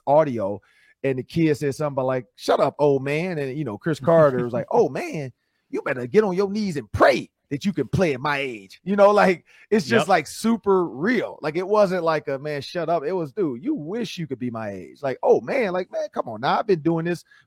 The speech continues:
Speaker 1: for, you know, you wanna be where I'm at." You know, your biggest comeback is, "Oh, man." And so, <laughs> you know, that's where I put him too. Now you got Stefon Diggs, you got Adam Thielen,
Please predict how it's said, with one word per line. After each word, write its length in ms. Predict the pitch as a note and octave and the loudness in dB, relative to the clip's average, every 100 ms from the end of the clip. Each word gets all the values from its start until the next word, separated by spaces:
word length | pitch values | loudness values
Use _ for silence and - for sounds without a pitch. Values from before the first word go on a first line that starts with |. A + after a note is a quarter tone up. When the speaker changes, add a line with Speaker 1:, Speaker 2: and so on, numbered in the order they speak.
| _ | _
Speaker 1:
for, 240 | A2+ A2+ | -8 -8
you 200 | - D#3+ | -6 -6
know, 120 | D#3 - _ | -4 -6 _
you 320 | C#3+ D3+ D4 | -2 6 6
wanna 280 | G#3+ B3 G3+ | 6 2 0
be 140 | F3 | 0
where 160 | D3 A#2+ | 0 0
I'm 140 | A2+ | -4
at." 120 | - - _ _ _ _ - | -12 -20 _ _ _ _ -4
You 100 | D#3+ | 0
know, 80 | |
your 200 | C#3 F3+ | 4 4
biggest 300 | G#3 G3+ F#3 - | 6 4 2 -4
comeback 260 | F3+ E3 | -4 -4
is, 100 | C3 - | -4 0
"Oh, 200 | F3+ E3 | 0 0
man." 480 | A#2+ D#3+ C#4 F4+ E4 _ _ _ _ - | -2 -4 -4 -6 -10 _ _ _ _ -4
And 200 | E3+ D#3+ | -2 -2
so, 600 | - F#3 C#3 B2+ F3 C#3 - _ | 2 4 6 6 2 0 -8 _
<laughs> 180 | _ | _
you 100 | F#3 | -4
know, 340 | F#3 D#3+ D3 - _ - - | 2 4 2 0 _ -20 0
that's 280 | F#3 G#3+ G3+ | 4 4 2
where 140 | F3+ | 0
I 40 | D#3+ | 2
put 180 | E3 D3+ | 0 -2
him 120 | C#3+ | -2
too. 360 | - D4 B2+ - _ _ - | 0 0 0 -4 _ _ -10
Now 120 | C#3 | -4
you 160 | C#3+ D3+ | -2 2
got 280 | D3 C#3+ - _ _ _ | 2 2 -2 _ _ _
Stefon 360 | - G#2+ C#3 D#3 | -16 -10 -10 -8
Diggs, 400 | A#2 A2+ A#2+ - - | -8 -8 -10 -18 -20
you 80 | F#2 | -18
got 120 | F2 | -14
Adam 260 | G2 A#2 A#2 | -12 -12 -10
Thielen, 380 | A2+ G#2 G#2 | -8 -8 -10